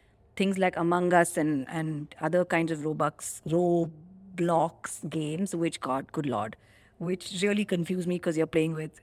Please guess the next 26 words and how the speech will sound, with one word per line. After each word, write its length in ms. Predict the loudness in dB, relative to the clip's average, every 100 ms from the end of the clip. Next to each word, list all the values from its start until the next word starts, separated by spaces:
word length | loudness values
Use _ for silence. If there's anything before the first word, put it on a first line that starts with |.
| -6
absolute 440 | -4 -2 -4 -4
strangers. 640 | -4 -6 -6 -10 -14 -14 -16 _ _ -4
Anyway, 220 | 2 2 4
but 200 | 2 2 -8 _ _
in-game 320 | 2 4 4 4
advertising, 560 | 0 0 0 -2 -6
or 80 | -2 -2
at 140 | -2 0
gaming 380 | 4 4 4 4
advertising, 800 | 2 2 0 0 -4 -8 -10 -8
uh, 320 | -8 -8 -12 -18 -16 -10
I 80 |
should 180 | -6 -6
say, 180 | -4 -2
has 160 | -2 0 2
come 140 | 2
a 100 | 0
really, 400 | 0 0 2 2
really 300 | 2 2 2
long 280 | 4 4 2
way 140 | 0 -2
and 160 | -4
can 80 | -4
be 80 | -2
divided 420 | 2 2 2 0
into 360 | -2 -4 -6